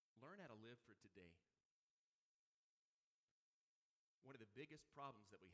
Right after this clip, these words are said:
have, one of the greatest thieves of time, is that so many of us are living either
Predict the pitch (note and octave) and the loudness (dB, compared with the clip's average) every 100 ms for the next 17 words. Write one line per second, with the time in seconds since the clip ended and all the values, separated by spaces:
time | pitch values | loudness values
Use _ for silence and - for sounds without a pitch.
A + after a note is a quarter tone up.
0 | F#2+ D#2 G#2 A2+ G#2+ A2+ C3+ A#2+ - - | -4 -6 -8 -8 -4 -2 -2 -2 -10 -18
1 | - E3 C3+ F#2+ F#2+ - B2+ F#2 D2+ - | -8 -4 -4 -4 -8 -8 -6 -6 -8 -16
2 | - - _ _ _ _ _ _ _ _ | -20 -20 _ _ _ _ _ _ _ _
3 | _ _ _ _ _ _ A2 G#2+ G2+ A2 | _ _ _ _ _ _ -2 -2 -2 -2
4 | - - B2+ C3+ B2 G#2 F2 F2 F#2+ - | 0 0 0 0 -4 -4 -4 -6 -6 -12
5 | - - - - F2+ G#2 A2+ A2 G#2+ G#2 | -14 -20 -20 -10 -4 0 0 0 -6 -8
6 | G#2 G2+ G2+ G2 | -6 -4 -4 -4